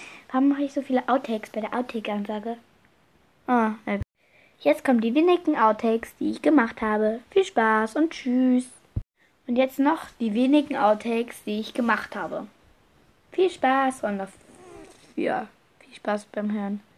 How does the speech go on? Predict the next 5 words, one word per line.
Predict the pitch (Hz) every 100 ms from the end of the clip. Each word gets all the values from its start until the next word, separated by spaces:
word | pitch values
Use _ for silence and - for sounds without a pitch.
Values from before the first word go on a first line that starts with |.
| _ _ _ _ _ _ _ _ _ _ _ _
Äh. | - 214 220 - _ _ _ _ _ _ _ _ _ _ _ _ _ _ _ _ -
Okay, | 302 294 285 285 -
noch | 240
ein | 247
Outtake. | 240 233 247 240 233